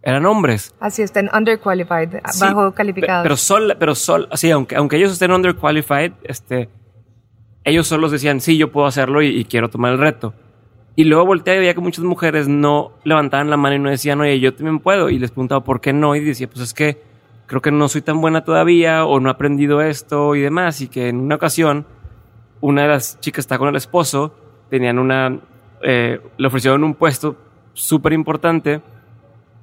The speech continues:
Speaker 1: y que le decía al esposo, "Es que siento que no lo quiero tomar porque no soy, no sé si pueda o no", el síndrome del impostor, "no sé si pueda
Speaker 2: Ajá.
Speaker 1: hacerlo".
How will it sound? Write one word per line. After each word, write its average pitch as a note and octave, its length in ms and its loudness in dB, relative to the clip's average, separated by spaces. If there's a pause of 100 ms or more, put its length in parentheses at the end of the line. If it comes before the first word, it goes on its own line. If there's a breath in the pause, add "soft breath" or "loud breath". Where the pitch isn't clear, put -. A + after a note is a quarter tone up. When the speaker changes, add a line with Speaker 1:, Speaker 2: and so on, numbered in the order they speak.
(340)
Speaker 1:
y D#3 100 4
que - 100 -4
le C#3 80 4
decía C3+ 140 0
al C#3 40 0
esposo, C#3 240 -4
"Es B2+ 80 -6
que D3 120 -6
siento D3+ 260 -4
que D#3 80 -2
no C#3 260 2
lo C#3+ 120 0
quiero D3+ 180 -2
tomar D#3 240 -2
porque D#3+ 180 -4
no C3 200 -2
soy, B2+ 220 -6
no C3 180 -2
sé C#3+ 100 -6
si E3 120 -2
pueda C3 360 2
o C3 40 2
no", C3+ 100 -4
el B2+ 180 -2
síndrome B2 320 0
del D3 60 0
impostor, F3+ 400 0
"no C3+ 80 -4
sé C3 80 -6
si C#3+ 120 -2
pueda D3 220 -2
Speaker 2:
Ajá. D#3 120 0
Speaker 1:
hacerlo". D#3+ 240 0